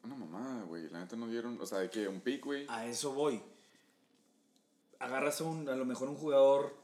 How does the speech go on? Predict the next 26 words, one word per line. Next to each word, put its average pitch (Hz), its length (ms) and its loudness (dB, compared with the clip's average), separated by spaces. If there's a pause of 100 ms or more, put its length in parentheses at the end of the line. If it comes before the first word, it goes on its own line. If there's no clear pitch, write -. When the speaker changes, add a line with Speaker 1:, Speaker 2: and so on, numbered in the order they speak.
(160)
Speaker 2:
decente 156 720 0 (960)
por 110 200 -2
algo 113 280 -2
no 123 260 -2
tan 113 1300 -2 (100)
exquisito, 156 800 -4 (260)
Speaker 1:
Ajá. 87 340 -8 (800)
Speaker 2:
que 131 80 -2
además 117 320 0
no 127 120 -2
le 127 100 2
vas 123 160 0
a 120 80 -8
tener 110 200 -2
que 117 100 -8
pagar 113 340 -2
mucho, 131 380 -4 (440)
como 104 220 -8
es 104 80 -12
Kenyon 104 240 -6
Drake, 117 280 -4 (600)
porque 110 460 2
es 98 100 -6
su 113 140 -10
segundo 110 360 -4
año 127 220 -6